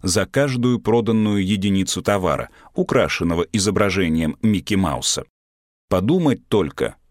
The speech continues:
ни тебе производства, ни инвестиций со стороны, ни возни с учётом товарной массы, ни затрат на организацию сбыта,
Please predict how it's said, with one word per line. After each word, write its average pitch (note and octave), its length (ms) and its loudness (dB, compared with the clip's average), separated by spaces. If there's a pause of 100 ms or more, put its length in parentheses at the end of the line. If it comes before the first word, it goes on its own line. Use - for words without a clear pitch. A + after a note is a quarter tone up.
(140)
ни C#3+ 200 2
тебе B2+ 260 0
производства, D#2+ 840 -2 (280)
ни C#3 220 4
инвестиций C3 720 0
со A2+ 160 -2
стороны, F#2+ 580 -2 (260)
ни A2 140 2
возни B2+ 400 2
с - 100 -2
учётом C3 480 0
товарной B2 520 2
массы, G#2 500 -2
ни G2 200 2
затрат C#3 420 0
на C3+ 100 2
организацию C3 800 2
сбыта, G2+ 560 -2